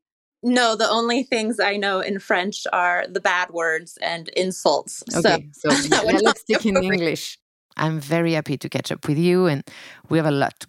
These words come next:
Speaker 2: talk about. But right before digging in, can you share your absolute favorite memory related to U T M B?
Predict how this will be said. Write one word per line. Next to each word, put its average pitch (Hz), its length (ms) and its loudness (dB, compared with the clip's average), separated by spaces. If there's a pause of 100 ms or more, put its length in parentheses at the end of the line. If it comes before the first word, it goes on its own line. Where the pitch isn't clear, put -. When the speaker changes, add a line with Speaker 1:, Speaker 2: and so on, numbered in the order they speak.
Speaker 2:
talk 139 220 -2
about. 147 580 0
But - 240 -4
right 196 180 2
before 196 240 -4
digging 165 300 -2
in, 151 300 -2 (260)
can 214 220 0
you 202 80 0
share 254 360 0 (440)
your 160 260 2 (220)
absolute 175 440 -2
favorite 160 640 -2
memory 143 680 0 (240)
related 131 460 0
to - 120 -10
U 139 80 -8
T - 220 -4
M 135 100 2
B? - 240 -6